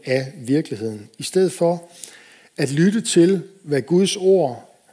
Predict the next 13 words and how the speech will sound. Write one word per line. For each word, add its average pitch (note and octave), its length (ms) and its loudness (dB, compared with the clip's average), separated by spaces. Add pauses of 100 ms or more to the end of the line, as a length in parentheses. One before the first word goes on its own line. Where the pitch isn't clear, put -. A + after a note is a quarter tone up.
(460)
siger G#3 420 4
omkring E3+ 540 -4
opstandelsen, D#3+ 640 -2
og C3 100 -12
så F3+ 100 -2
lade D#3+ 140 2
det F3+ 180 2
budskab D3+ 600 -2 (720)
blive D#3 200 0
til D3+ 200 2
liv G#3+ 220 4
for A2+ 320 -6
os, - 320 -10